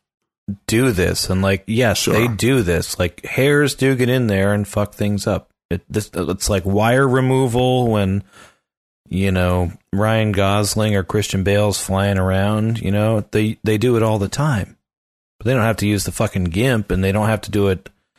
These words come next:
Speaker 1: you know, with an image editor. There's, there's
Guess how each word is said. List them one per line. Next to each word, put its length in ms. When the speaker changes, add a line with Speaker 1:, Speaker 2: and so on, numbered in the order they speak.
Speaker 1:
you 80
know, 180
with 200
an 200
image 380
editor. 540
There's, 520
there's 380